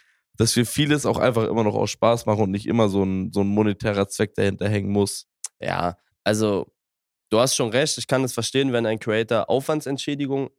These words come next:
Speaker 2: haben möchte für etwas.
Speaker 1: Mhm. Natürlich,
Speaker 2: Aber
Speaker 1: ja, im Grundsatz ja.
Speaker 2: im Grundsatz ist das schon in Ordnung, aber bei meinen Cups,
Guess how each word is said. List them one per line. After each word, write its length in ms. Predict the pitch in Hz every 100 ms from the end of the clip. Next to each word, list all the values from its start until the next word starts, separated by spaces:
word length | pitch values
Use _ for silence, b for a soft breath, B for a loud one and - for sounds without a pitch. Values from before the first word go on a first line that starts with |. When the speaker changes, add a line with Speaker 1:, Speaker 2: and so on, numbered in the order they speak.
| _
Speaker 2:
haben 380 | - 117 131 131
möchte 300 | 131 - 151
für 140 | -
etwas. 400 | 139 160 202 -
Speaker 1:
Mhm. 220 | 135 165 233 _ _ _ _ _ _
Natürlich, 280 | 123 95 151
Speaker 2:
Aber 80 | 131
Speaker 1:
ja, 120 | 123
im 120 | 123 98
Grundsatz 400 | 131 151 135 120
ja. 240 | 123 - _ _ -
Speaker 2:
im 120 | 117
Grundsatz 320 | 107 131 139
ist 160 | 120 -
das 100 | 123
schon 140 | 131 120
in 80 |
Ordnung, 460 | 82 120 143 147 139 _ _ _
aber 460 | 107 113 110 107 101 _ _ _ _ _ -
bei 160 | 107
meinen 300 | 101 107 117
Cups, 400 | - - 123 -